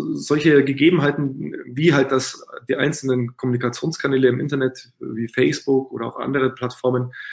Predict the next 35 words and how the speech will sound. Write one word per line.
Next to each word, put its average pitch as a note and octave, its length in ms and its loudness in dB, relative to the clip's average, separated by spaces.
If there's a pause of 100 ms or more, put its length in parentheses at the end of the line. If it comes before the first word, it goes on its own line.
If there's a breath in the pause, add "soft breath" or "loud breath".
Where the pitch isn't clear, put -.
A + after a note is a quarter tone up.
(260 loud breath)
immer C#3 220 4
unter C#3 140 2
einer C3 140 2
gewissen B2+ 680 0 (400)
Dynamik, C#3 800 4 (460)
ähm, C3+ 520 -6 (100)
profitieren F3 840 4
oder, B2+ 340 2
oder, A#2+ 420 -4
äh, - 1300 -14
äh, B2+ 60 -2
unterliegen, D3+ 640 6 (420 loud breath)
ähm, C#3+ 420 4
reagiert D3 500 4
B D3 100 6
M C3 100 6
W C#3 140 10
so, C3 160 6
dass C3+ 160 2
sie C#3 100 0
im B2+ 100 0
Prinzip B2 320 -6
ihre - 200 -2
eigene B2 280 2
Content-Plattform A#2 680 -10
hochziehen A2 680 -10
und, G#2+ 440 -10
äh, B2 160 -4
das A#2 200 -6
unter A#2+ 200 -8
B A2 140 -6
M G#2+ 80 -6
W A2+ 80 0
Punkt G#2+ 180 -8
com. G#2+ 200 -6